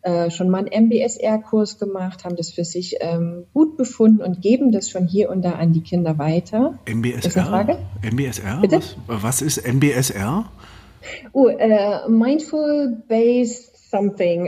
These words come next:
Speaker 1: Äh, John Kabat-Zinn ist das, äh, von John Kabat-Zinn entwickeltes Achtsamkeitsprogramm. Die Charité bietet es zum Beispiel an.
Speaker 2: Mhm.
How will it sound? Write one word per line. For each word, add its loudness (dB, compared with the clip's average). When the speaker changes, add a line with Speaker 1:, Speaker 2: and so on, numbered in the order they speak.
Speaker 1:
Äh, 4
John 0
Kabat-Zinn 2
ist -4
das, -8
äh, -6
von -6
John 0
Kabat-Zinn 0
entwickeltes 0
Achtsamkeitsprogramm. 0
Die -4
Charité 4
bietet -2
es -6
zum 0
Beispiel -2
an. -4
Speaker 2:
Mhm. -4